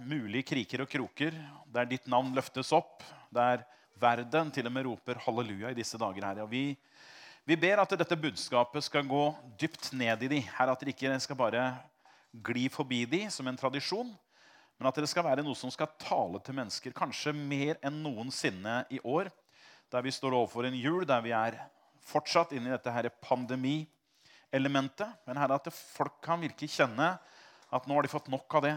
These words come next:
Nå må de ha noe mer, noe dypere, noe med mening, noe med innhold, noe som er solid, noe som bringer håp midt i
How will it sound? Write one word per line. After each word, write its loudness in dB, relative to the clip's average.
Nå -2
må 0
de -2
ha 6
noe 0
mer, 2
noe 0
dypere, -2
noe -2
med -2
mening, 4
noe -4
med -4
innhold, -2
noe -6
som 2
er 0
solid, 0
noe -4
som 0
bringer 2
håp 6
midt -2
i 0